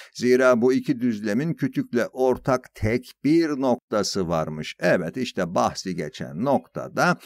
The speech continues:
burası. Buna bağlı olarak n çarpı pi ile temsil edilen takozdaki kübik santimetre sayısını ve sonra da n'yi bulmamızı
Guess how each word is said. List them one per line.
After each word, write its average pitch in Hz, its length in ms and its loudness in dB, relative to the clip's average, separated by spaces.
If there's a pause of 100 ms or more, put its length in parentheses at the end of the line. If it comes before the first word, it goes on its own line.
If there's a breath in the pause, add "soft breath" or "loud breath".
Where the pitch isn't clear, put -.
(680 loud breath)
burası. 90 480 6 (280 loud breath)
Buna 190 340 4
bağlı 170 280 4
olarak 127 560 2 (200)
n 175 320 2
çarpı 147 580 0
pi - 120 -4
ile 143 380 0
temsil 135 480 0
edilen 113 500 0
takozdaki 110 1040 0
kübik 123 500 0
santimetre 101 840 -2
sayısını 82 1080 -2
ve 131 140 4
sonra 101 480 -2
da 120 80 2
n'yi 120 480 2
bulmamızı 123 720 2